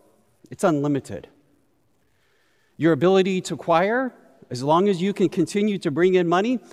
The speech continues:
there's stuff out there that you can continue to buy. It's unlimited. So how is it then, in today's world, do we become wealthy?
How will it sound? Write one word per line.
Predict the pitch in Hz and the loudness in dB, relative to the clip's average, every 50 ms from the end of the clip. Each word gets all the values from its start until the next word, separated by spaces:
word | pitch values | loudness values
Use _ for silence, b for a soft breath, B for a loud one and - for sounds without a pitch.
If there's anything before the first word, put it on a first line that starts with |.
| B B B B B B | B B B B B B
there's | - 139 170 - | -4 -2 -2 -2
stuff | - - 190 185 170 - | -2 0 0 0 0 2
out | 180 170 160 | 0 0 0
there | - 180 175 175 | 0 0 -2 0
that | 151 123 104 | -2 -4 -4
you | 110 131 160 | -4 -4 -4
can | 170 - 165 147 | -4 -4 -6 -6
continue | - - 135 - - 139 127 127 123 117 | -6 -8 -14 -12 -10 -8 -6 -6 -6 -6
to | - - | -8 -10
buy. | 107 90 113 98 87 87 78 - - _ _ _ _ _ _ _ - | -10 -8 -6 -6 -6 -8 -10 -14 -18 _ _ _ _ _ _ _ -10
It's | - 143 143 - - _ _ - | -8 -8 -8 -8 -12 _ _ -4
unlimited. | 147 - 143 147 139 139 143 139 - _ _ _ - 107 117 117 120 110 107 95 - - 87 85 - - _ _ _ _ _ _ _ _ _ _ _ _ _ _ _ _ _ _ _ _ _ _ _ _ _ _ _ _ - | -2 -2 0 0 0 -2 -2 -4 -8 _ _ _ -14 -12 -10 -8 -6 -6 -8 -8 -12 -16 -20 -20 -20 -20 _ _ _ _ _ _ _ _ _ _ _ _ _ _ _ _ _ _ _ _ _ _ _ _ _ _ _ _ -6
So | - 185 156 | -2 -2 -2
how | 139 - 202 214 247 240 | 0 2 0 2 2 2
is | 220 190 156 - | 0 0 0 -2
it | 170 139 120 | -2 -2 0
then, | 143 135 135 139 135 139 139 - | 0 0 0 0 0 -2 -2 -4
in | - 143 139 | -6 -6 -6
today's | - - 147 127 156 165 170 165 156 - - | -6 -6 -4 -2 0 0 2 0 -2 -4 -6
world, | 117 117 117 110 104 104 110 113 120 120 123 117 - - 110 | -6 -6 -4 -4 -4 -4 -4 -6 -8 -10 -12 -18 -18 -16 -10
do | 107 135 143 139 | -4 -2 -2 -2
we | 131 127 151 156 156 | -2 -2 -2 -2 -2
become | 139 131 151 - - 143 127 127 123 123 120 120 113 - 101 | -4 -6 -8 -6 -4 -2 -2 0 0 -2 -4 -6 -8 -10 -6
wealthy? | 113 123 117 113 - 95 85 107 _ | -4 -4 -4 -4 -6 -10 -18 -18 _